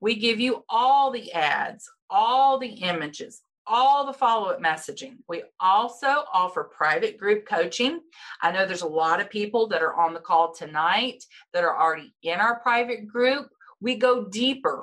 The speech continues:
with them, even deeper than this training. We also give you twenty-four seven lifetime access to the course. So I'm adding a lease purchase module to the course, and I'm gonna be doing a training on that in the future. And so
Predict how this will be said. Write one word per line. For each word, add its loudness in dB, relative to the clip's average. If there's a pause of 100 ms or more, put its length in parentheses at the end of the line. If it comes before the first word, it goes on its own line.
(140)
with -2
them, 0
even 0
deeper 0
than -8
this 2
training. -4 (520)
We -2
also 0
give 0
you 0
twenty-four 2
seven -2
lifetime -2
access -2
to -4
the 2
course. 0
So -2 (280)
I'm 2
adding 2
a -2
lease 0
purchase -2
module 2
to -4
the 0
course, -2 (100)
and 2
I'm 2
gonna -2
be -8
doing 0
a -8
training -2
on 2
that 0
in -16
the -12
future. -6 (400)
And -6
so 0